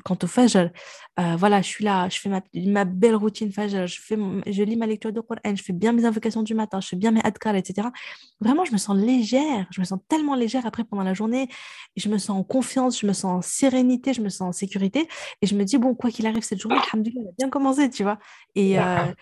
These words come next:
t'as plus de tawakkul, t'as, il y a vraiment, il y a vraiment quelque chose, subhanallah, qui se passe. Alors que si jamais,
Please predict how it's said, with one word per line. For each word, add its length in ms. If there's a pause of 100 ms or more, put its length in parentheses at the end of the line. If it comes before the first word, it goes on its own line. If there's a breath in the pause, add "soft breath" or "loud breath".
(160)
t'as 120
plus 120
de 60
tawakkul, 560
t'as, 320 (480)
il 100
y 40
a 40
vraiment, 160 (220)
il 60
y 20
a 60
vraiment 120
quelque 180
chose, 140
subhanallah, 380
qui 100
se 100
passe. 220 (340 loud breath)
Alors 240
que 220 (180 loud breath)
si 140
jamais, 400